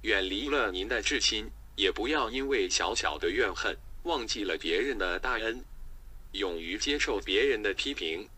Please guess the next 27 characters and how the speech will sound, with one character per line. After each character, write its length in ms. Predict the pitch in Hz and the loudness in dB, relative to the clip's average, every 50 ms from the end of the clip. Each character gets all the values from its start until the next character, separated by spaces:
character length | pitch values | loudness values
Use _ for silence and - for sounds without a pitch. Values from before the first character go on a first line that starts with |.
| - - - | -20 -18 -8
正 180 | - 160 151 127 | -4 -4 -2 -2
好 240 | 101 - 87 80 80 | -2 -2 -2 -4 -2
可 140 | - - 98 | -2 -2 -2
以 260 | 101 - - 80 - | -2 -2 -4 -2 2
修 280 | - - - 113 117 | 2 2 4 2 2
正 280 | 120 151 120 95 90 87 | 0 0 -2 -2 -2 -4
自 160 | - - 139 | -4 -4 -2
己 180 | 107 - 85 78 | -2 0 0 0
的 120 | 82 87 | 0 2
缺 260 | - - - 156 156 | 2 2 2 0 0
点。 260 | - 120 90 78 71 - - - - - - _ _ _ _ _ _ _ - - | -2 0 -2 -2 -2 -4 -10 -16 -20 -20 -20 _ _ _ _ _ _ _ -6 0
时 220 | - - 117 127 | 2 2 2 4
时 200 | - - 95 92 | 4 2 2 0
常 300 | - - 78 82 92 101 | -2 -2 -2 -2 -2 -4
怀 300 | - - 95 92 110 143 | -6 -2 2 2 2 2
感 220 | - 101 85 78 | 2 0 -2 -2
恩 180 | 71 120 123 139 | -2 -6 -4 -2
心， 280 | - - 107 104 101 - - - - - - | 0 0 0 -2 -6 -8 -12 -20 -20 -12 -4
感 200 | - 107 92 95 107 | -2 -2 0 0 0
恩 280 | 117 117 117 120 117 | -2 -2 -4 -6 -8
上 300 | - - 165 135 110 98 | -4 -2 0 0 -2 -2
天 240 | 92 - 120 120 120 104 | -6 -6 -6 -6 -6 -4
我 140 | 90 95 110 | -4 -4 -2
所 240 | - 107 82 73 | -2 -4 -4 -6
拥 240 | 76 107 110 113 117 | -6 -8 -8 -6 -6
有 220 | 110 92 82 82 82 | -4 -4 -4 -4 -4
的， 240 | - 82 82 82 | -2 -2 -2 -2